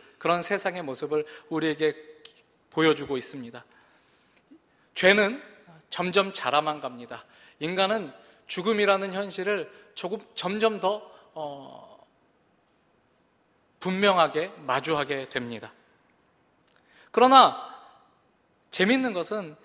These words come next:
이 사 장의 이런 이야기들이 각각의 에피소드마다 그냥 절망, "아, 망했구나. 이제는 끝났구나." 이렇게 끝나지 않는다는 데,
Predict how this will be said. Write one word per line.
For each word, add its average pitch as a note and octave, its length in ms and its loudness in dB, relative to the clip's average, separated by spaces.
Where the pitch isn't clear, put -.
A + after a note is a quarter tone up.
이 A#3+ 200 -2
사 G#3+ 180 -2
장의 A3+ 300 0
이런 G3+ 220 2
이야기들이 D#3+ 680 0
각각의 A#3 600 4
에피소드마다 F#3+ 920 0
그냥 C4 320 -2
절망, D#3 580 0
"아, D#3+ 200 0
망했구나. D#3 680 -4
이제는 G3+ 300 -2
끝났구나." A#3 560 -2
이렇게 A3+ 320 -2
끝나지 B3 400 0
않는다는 F#3+ 640 0
데, F#3+ 280 0